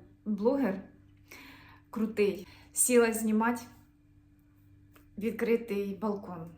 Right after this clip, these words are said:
закрила. Знов сіла, думаю, буду зараз знімати.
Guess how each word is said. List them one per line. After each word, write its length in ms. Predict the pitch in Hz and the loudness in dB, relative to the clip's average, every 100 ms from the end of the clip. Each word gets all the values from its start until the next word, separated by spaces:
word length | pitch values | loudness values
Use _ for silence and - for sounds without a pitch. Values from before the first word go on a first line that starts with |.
| - | -18
закрила. 600 | - 226 220 196 190 180 185 - | -10 -8 -6 -4 -6 -6 -12 -14
Знов 300 | 202 196 208 | -6 -2 0
сіла, 500 | 196 233 220 190 202 - - - - - - - | -2 -2 -2 -2 -6 -14 -20 -20 -20 -20 -20 -12
думаю, 360 | 208 208 202 196 | -4 -2 0 -2
буду 600 | 202 185 202 185 - - - - - | -4 -4 -4 -4 -8 -12 -20 -14 -10
зараз 580 | 202 202 202 - - - | -4 -2 -2 -6 -10 -10
знімати. 560 | - 220 214 226 233 | -4 0 2 0 -2